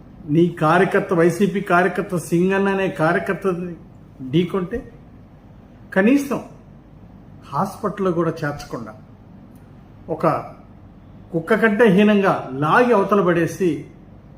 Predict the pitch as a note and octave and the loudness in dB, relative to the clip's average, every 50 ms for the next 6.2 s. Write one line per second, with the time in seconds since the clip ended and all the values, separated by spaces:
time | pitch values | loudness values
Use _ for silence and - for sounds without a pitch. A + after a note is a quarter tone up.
0 | - - - - C#3 C#3+ D3 D3 D3+ C#3+ C3 B2 A#2+ A#2 A#2+ B2 C3+ - - - | -20 -20 -14 -8 -4 -2 0 0 0 -2 -4 -6 -8 -10 -12 -14 -16 -16 -20 -20
1 | - - - - - - - - - - - - - - - - - - - - | -20 -20 -20 -20 -20 -20 -20 -20 -20 -20 -20 -20 -20 -20 -20 -20 -20 -20 -20 -20
2 | - - - - - - - - - - - - - - - - - B2+ C#3+ E3 | -20 -20 -20 -20 -20 -20 -20 -20 -20 -20 -20 -20 -20 -20 -20 -14 -6 2 4 6
3 | F#3+ G#3+ G#3 G#3 G#3 F#3 G#3 A#3 A3+ A3+ A3+ G#3+ - - A3+ G#3+ G#3 G3+ - - | 6 8 8 6 6 6 6 6 6 6 4 4 2 2 0 0 0 0 -2 -2
4 | D#3 - - B2+ C3 D#3+ G3 G3 F3+ D3 C#3+ D3 D3 D3+ D3+ - D3 C3 B2+ B2+ | -4 -6 -8 -8 -6 -4 -2 -2 -2 0 0 0 0 -2 -2 -4 -6 -6 -6 -8
5 | A2+ G#2 D3+ F3 E3 D3+ B2+ A#2+ C3+ C#3+ C#3 D#3+ C3 A2+ A#2+ C3 C3 C3 C#3 - | -8 -8 -8 -8 -8 -8 -8 -8 -10 -8 -8 -8 -8 -8 -10 -10 -10 -12 -14 -16
6 | C#3 C3 - | -18 -18 -20